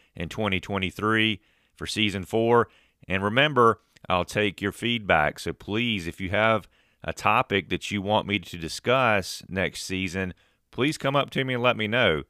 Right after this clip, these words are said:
because I want to be able to deliver information that's gonna be helpful to you,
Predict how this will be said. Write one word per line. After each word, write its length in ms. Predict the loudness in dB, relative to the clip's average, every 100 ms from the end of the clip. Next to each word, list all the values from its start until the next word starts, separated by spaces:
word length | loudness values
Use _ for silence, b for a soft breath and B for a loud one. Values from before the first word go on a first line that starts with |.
| _
because 300 | -6 0 2
I 120 | 4 4
want 280 | 4 0 -2
to 120 | -6
be 160 | 0
able 260 | 2 2 -2
to 140 | -4
deliver 600 | -2 2 4 4 4 0 -2 _ _ _ _ -4
information 600 | -2 0 2 4 2 0
that's 140 | -4
gonna 160 | -4 -2
be 300 | 0 -2 -2
helpful 400 | 0 0 0 -6
to 160 | -6 -4
you, 400 | -2 0 -2 -6